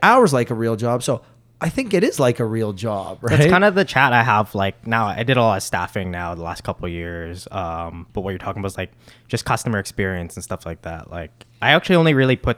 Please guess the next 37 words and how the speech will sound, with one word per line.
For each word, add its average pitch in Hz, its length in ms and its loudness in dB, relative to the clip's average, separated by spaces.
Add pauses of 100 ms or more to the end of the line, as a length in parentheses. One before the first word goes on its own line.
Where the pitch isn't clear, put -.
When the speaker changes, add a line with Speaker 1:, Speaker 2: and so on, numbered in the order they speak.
(160)
Speaker 2:
I 127 80 6
always 151 200 6
knew 110 120 2
about 120 180 0
customer 127 280 -2
experience, 117 500 -2
but, 95 420 0 (560)
uh, 95 500 0
I 95 100 -6
was, 95 280 -4
I 104 80 0
went 110 140 0
to 117 40 -2
Vegas 98 360 0
for 101 100 -8
Nightclub 92 340 -6
Expo, 82 520 -6 (160)
and 82 320 -6
I 85 40 -6
sat 92 260 -6
in 98 140 -4
on 90 60 -10
a 87 60 -12
few 98 160 -6
classes, - 680 -12
like, - 260 -16
all 92 140 -6
those, 85 340 -8
uh, 85 200 -10
bar 98 260 -4
rescue 90 320 -8
guys, 85 560 -6
and, 85 200 -12 (500)
and, 95 180 -2
like, 90 160 -4
one 98 240 -2
thing 98 440 -2